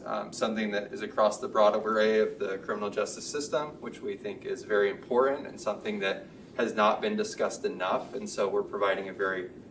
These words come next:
uh, more focused analysis of that within the journal this year, and we're excited. Um,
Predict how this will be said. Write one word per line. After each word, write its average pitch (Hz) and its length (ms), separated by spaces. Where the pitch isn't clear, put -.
uh, 95 260
more 113 220
focused - 600
analysis 95 580
of 92 80
that 90 300
within - 180
the 90 80
journal 90 320
this 90 260
year, 104 300
and 101 100
we're 90 120
excited. 92 640
Um, 98 520